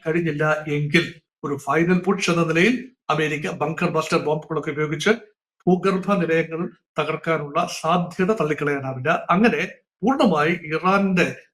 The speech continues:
ആയുധ കപ്പാസിറ്റി, പ്രത്യേകിച്ച് ആണവ കപ്പാസിറ്റി നശിപ്പിച്ചതിന് ശേഷം അങ്ങനെ മെരുങ്ങുന്ന ഇറാനുമായി ചർച്ച ചെയ്യാനാവുമോ എന്ന് നോക്കും. അതുമല്ല എങ്കിൽ ആഭ്യന്തര കലഹത്തിലൂടെ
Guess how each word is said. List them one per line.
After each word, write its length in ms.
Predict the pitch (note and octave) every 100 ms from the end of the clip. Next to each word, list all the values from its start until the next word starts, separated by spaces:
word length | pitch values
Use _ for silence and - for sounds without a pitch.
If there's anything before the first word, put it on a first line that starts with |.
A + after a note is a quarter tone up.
| _ -
ആയുധ 460 | D#3 F3+ G3 - F#3+ G3
കപ്പാസിറ്റി, 500 | - D#3+ E3 D#3 D3+
പ്രത്യേകിച്ച് 440 | D3 C#3+ F3 E3+ G#3 D#3+
ആണവ 580 | D#3+ G3 G3 F#3+ - - _ _ _ -
കപ്പാസിറ്റി 400 | A3 A#3+ F3+ D3+
നശിപ്പിച്ചതിന് 460 | D3+ F3 E3+ F3 E3
ശേഷം 380 | D3 D3 G#3 A#3+ - _ _ _
അങ്ങനെ 220 | G#3 C4
മെരുങ്ങുന്ന 540 | F3+ E3 F3+ F#3 F3+ D#3
ഇറാനുമായി 520 | D3+ D#3+ D#3 D#3+ B3 -
ചർച്ച 200 | B2 F3
ചെയ്യാനാവുമോ 800 | D#3 D#3+ D3+ D3+ D#3 E3 A#3 -
എന്ന് 120 | F#3 D#3
നോക്കും. 240 | C3 E3 - -
അതുമല്ല 460 | A#3 C4+ F3+ D#3
എങ്കിൽ 240 | D3 - F3+ D#3+
ആഭ്യന്തര 420 | E3+ G3+ F#3+ G3
കലഹത്തിലൂടെ 840 | D#3 D3+ D#3+ D#3+ D3 C#3 E3 C3+